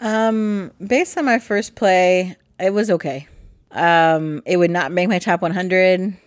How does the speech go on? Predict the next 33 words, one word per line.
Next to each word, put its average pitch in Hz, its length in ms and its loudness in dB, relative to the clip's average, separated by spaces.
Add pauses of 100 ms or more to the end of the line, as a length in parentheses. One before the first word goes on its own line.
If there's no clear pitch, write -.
(140)
I 160 240 -2
don't 160 180 -2
know 165 80 -2
if 160 140 -6
it'd 160 100 -2
make 151 140 -6
my 143 120 -6
top 143 240 -6
two 208 160 -6
hundred. 202 640 0 (100)
I 196 120 4
would 240 420 0
play 302 240 2
it 254 80 4
again, 190 640 0 (280)
but 165 160 -2
not 170 320 -2 (300)
by 151 200 -4
my 147 200 -4
own 135 120 -8
choice. - 600 -10 (400)
Um, 190 460 0
<sighs> - 800 -10
I 240 100 0
just 302 260 -6
felt 330 240 0
like, 254 480 -2 (840)
and 262 160 2
again, 277 300 0
like, 233 140 -4
sometimes 277 440 -4
good 214 240 -2
games 202 520 -2